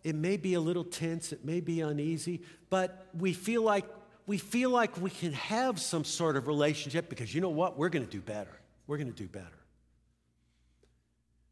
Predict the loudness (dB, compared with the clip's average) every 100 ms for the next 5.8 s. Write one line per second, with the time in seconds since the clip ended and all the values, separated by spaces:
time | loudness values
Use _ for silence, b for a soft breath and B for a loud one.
0 | _ _ _ -12 -6 -4 -2 -2 -2 -2
1 | -4 -4 -10 -10 -6 -4 -4 -4 -2 -2
2 | -4 -12 -8 -8 -8 -12 -18 -20 -20 _
3 | _ _ _ _ _ _ _ _ _ _
4 | _ _ -8 -4 -2 -4 -4 -8 -6 -6
5 | -4 -4 -6 -8 -6 -4 -6 -10